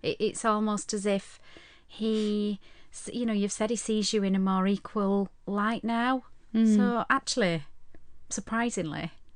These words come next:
Speaker 1: it's improved that relationship.
Speaker 2: Yeah, no, we do have a much better relationship now. Um, it's still a difficult relationship, not, nothing to do with my sexuality, but just because of who we <laughs> both are and
Speaker 1: Yeah.
Speaker 2: our views and the way we, we just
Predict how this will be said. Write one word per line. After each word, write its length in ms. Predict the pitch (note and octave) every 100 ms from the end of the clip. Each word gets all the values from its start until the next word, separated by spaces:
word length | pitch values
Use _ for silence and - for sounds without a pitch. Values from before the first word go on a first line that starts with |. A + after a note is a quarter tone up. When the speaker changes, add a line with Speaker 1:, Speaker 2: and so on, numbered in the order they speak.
| -
Speaker 1:
it's 220 | - -
improved 440 | G3+ - D4+ G4+ -
that 140 | -
relationship. 480 | F#3 F3+ F3 F3 C#4+
Speaker 2:
Yeah, 220 | C4+ B3+
no, 220 | C4+ C#4+
we 120 | C#4
do 160 | C#4 D#4
have 120 | B3
a 40 | A3+
much 280 | A3+ G3+
better 280 | G#3 F#3+ -
relationship 540 | G3+ F#3+ F#3 F3+ F#3+ F#3+
now. 460 | G3 F3 E3 F#3 - -
Um, 360 | G3 F#3+ F#3+ - - - - -
it's 140 | C4
still 300 | - F4 C#4+
a 40 | G3
difficult 440 | A#3+ - - G3
relationship, 600 | F3+ F3 E3+ F3 - E3+
not, 300 | G3+ G#3+ A3
nothing 500 | A3 A#3 B3 - A3 G3+
to 80 | -
do 200 | A3 F#3+
with 180 | F3
my 120 | F#3 F#3
sexuality, 760 | - - F#3+ F#3 F#3 - E3+
but 200 | E3+ F3+
just 240 | - - -
because 280 | - F#3
of 120 | F3+ F3
who 160 | F#3
we 80 | F#3+
<laughs> 120 | F#3+ G3
both 200 | - G3+
are 240 | F#3+ F3+
and 80 | A#3
Speaker 1:
Yeah. 300 | G3+ F3 E3+ - G#3+
Speaker 2:
our 160 | G3 F#3+
views 420 | G3+ F#3+ F#3+ F#3
and 200 | F#3 F#3
the 40 |
way 200 | F#3 F#3
we, 280 | F#3 F#3 -
we 140 | F#3+ G3
just 380 | F#3+ - -